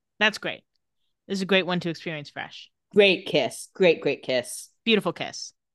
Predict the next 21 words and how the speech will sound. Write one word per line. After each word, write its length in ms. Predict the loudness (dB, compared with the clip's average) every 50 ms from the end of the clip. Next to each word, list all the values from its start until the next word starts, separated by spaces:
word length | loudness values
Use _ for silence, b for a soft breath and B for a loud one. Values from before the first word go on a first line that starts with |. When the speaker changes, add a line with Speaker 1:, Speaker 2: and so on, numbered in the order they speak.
| _ _ _ _ _ -4
Speaker 1:
Elena 280 | -2 0 2 2 2 0
pulls 220 | 0 -2 -2 -2
away 300 | 0 2 2 2 2 2
and 100 | 0 -4
she 80 | -6 -6
says, 200 | -4 -4 -6 -6
"Promise 500 | _ -4 0 2 2 2 2 0 -2 -2
me 100 | -2 -2
this 200 | -2 -4 -6 -6
is 120 | -12 -10
forever." 540 | -8 -6 -6 -6 -6 -8 -10 -12 -14 -16 -16 _ _ _ _ _ _ _ _ _ _ _ _ _ _ _ _ _ -8
And 140 | -4 -2
he 80 | -2 -2
says, 380 | -2 0 0 2 2 0 0 -4
"I 100 | -8 -10
promise." 540 | -8 -8 -10 -12 -10 -12 -16 -18 -20 -20 -20 _ _ _ _ _ _ -12
Speaker 2:
And 120 | -8 -6
they're 80 | -4 -4
so 240 | -6 -6 -6 -6 -4
in 120 | -4 -6
love. 280 | -8 -10 -12 -12 -14